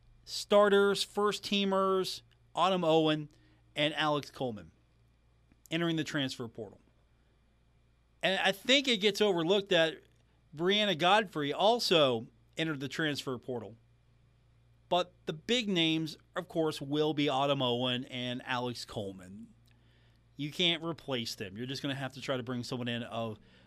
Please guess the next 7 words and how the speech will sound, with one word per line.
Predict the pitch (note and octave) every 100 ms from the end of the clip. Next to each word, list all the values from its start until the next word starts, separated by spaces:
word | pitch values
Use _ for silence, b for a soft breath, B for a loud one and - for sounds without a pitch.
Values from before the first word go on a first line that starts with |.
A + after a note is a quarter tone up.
| b -
of | B2+ C3
almost | C#3+ B2+ -
equal | D3+ C3+ C3+
caliber, | - C3+ B2+ C3 B2+ B2 - _ _ _ _
someone | B2 - C#3 C3 C3 B2
that | B2 B2 A#2
can | C3 A#2 A2+ A2+